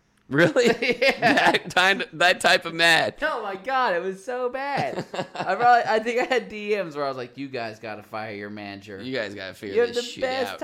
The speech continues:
Speaker 2: Taco Mac, like,
Speaker 1: You got the best
Speaker 2: location
Speaker 1: location for
Speaker 2: in a
Speaker 1: sure.
Speaker 2: great store, and it just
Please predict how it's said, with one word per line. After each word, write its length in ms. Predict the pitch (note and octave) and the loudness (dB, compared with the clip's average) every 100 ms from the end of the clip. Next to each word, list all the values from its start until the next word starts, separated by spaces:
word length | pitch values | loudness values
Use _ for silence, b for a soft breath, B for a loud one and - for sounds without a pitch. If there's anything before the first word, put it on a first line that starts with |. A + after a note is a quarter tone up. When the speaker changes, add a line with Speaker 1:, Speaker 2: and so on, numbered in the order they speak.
| A#3+ | -8
Speaker 2:
Taco 180 | A#3+ A#3+ | -6 -8
Mac, 460 | A#3 A#3+ B3+ B3 _ _ _ _ _ - | -8 -10 -10 -14 _ _ _ _ _ -14
like, 240 | F3+ F#3 | -12 -6
Speaker 1:
You 120 | C#3 D#3 | -2 -2
got 80 | - | -2
the 100 | A3 | 0
best 240 | D3 D3+ | 0 0
Speaker 2:
location 540 | C#3+ A#2 B2 C3+ - G2 | -2 -4 -2 -4 -4 -6
Speaker 1:
location 0 | |
for 60 | G3 | -4
Speaker 2:
in 80 | |
a 60 | G3 | -4
Speaker 1:
sure. 200 | C3+ B2+ | -4 -4
Speaker 2:
great 340 | E3 G3+ A3 | -4 -4 -8
store, 540 | - - E3+ F#3 C3+ - | -14 -10 -8 -4 -6 -6
and 160 | C3+ D3 | -10 -10
it 140 | C#3 | -10
just 220 | D#3 D3+ | -10 -12